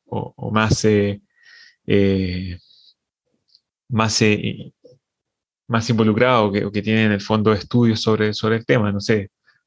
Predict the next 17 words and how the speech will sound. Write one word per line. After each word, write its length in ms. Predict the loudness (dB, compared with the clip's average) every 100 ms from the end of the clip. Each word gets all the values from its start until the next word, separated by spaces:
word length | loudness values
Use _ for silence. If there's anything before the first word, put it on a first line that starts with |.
| _
po-, 300 | 0 2 2 -4 -20 -20 -20 -20 _
podemos 300 | 0 2 2
ver 160 | 2
en 140 | 0 0
redes 160 | -2
sociales 460 | -2 -2 0 0 -2
gente 200 | -4 -4
que, 260 | -2 -2 -4 _ -20 -20 -20 -20 -20 _
que 100 | -4
está 160 | -2 -2
vinculada 880 | -2 0 2 2 2 2 0 -2 -4
a, 640 | -4 -4 -2 -4 -6 -12 -18 _ _ _ _ -10
o 120 | -6
que, 240 | -2 -2
que 140 | -2 -2
tiene 260 | 0 2
su, 340 | 0 -2 -4